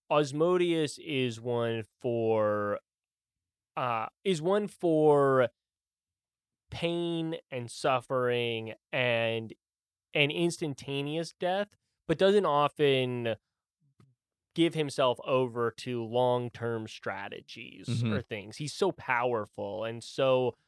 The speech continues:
Speaker 1: unneeding of the political games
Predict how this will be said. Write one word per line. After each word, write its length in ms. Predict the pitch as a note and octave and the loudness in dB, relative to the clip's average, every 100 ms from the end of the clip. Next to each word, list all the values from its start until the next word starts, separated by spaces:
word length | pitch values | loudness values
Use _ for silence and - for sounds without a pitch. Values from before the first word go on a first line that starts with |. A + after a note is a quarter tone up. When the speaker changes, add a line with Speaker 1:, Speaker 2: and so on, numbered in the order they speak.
| _ _ _ | _ _ _
Speaker 1:
unneeding 1000 | F3 F3+ D#3+ D3+ D#3 D#3+ D3 C3+ A#2 G#2+ F#2+ | 0 0 0 -2 -2 0 0 -2 -4 -6 -8
of 640 | - B2 A#2+ A2+ A2 G#2 - - | 0 4 6 4 2 -2 -16 -12
the 480 | - B2 C3 A#2 A2 | -12 -2 0 0 -10
political 720 | - C#3 C3+ B2 A2 A2+ G2+ | -8 -2 0 0 -2 -4 -6
games 760 | G#2 G2 D2 - - - - | -8 -12 -12 -14 -16 -16 -18